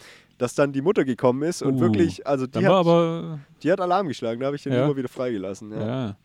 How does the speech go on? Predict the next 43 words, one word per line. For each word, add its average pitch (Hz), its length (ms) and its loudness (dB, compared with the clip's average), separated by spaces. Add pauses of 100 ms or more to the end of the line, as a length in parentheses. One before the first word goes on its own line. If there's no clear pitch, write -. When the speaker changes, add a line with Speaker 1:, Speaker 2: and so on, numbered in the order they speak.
(320)
Speaker 1:
Das - 160 -12
Bild 170 200 0
hab 165 140 2
ich - 140 -8
auch 165 80 -2
noch, 160 160 -6
aber 131 100 -8
es 131 140 -12
ist - 100 -14
ziemlich 127 260 -10
verwackelt. 110 440 -8
Also 120 180 -6
wir 131 80 -4
könnten's 165 540 -6
posten, 147 500 -6
aber 120 140 -8
es 120 160 -12
lo-, 135 140 -4 (260)
also 151 300 4 (280)
es - 120 -14
wird 156 140 0
sich 143 140 -14
nicht 143 200 -8
lohnen 123 260 -2
vom 110 160 -8
Bild 110 260 -6
her. 98 200 -10
Speaker 2:
Ja, 110 100 -2
Speaker 1:
Ja. 101 300 -2 (100)
Speaker 2:
ja. 107 200 -8 (380)
Speaker 1:
Und 120 140 -12
einer 147 280 -4
ist 147 120 -8
tatsächlich 135 500 -10
auch 113 160 -10
im, 113 400 -16
äh, 107 220 -12 (500)
Wasserfass 110 480 -10
ertrunken. 104 440 -16 (220)
Speaker 2:
Uh. 101 280 -8 (160)
Speaker 1:
Leider. 107 420 -12 (420)
Leider, 123 240 -6
leider. 104 360 -10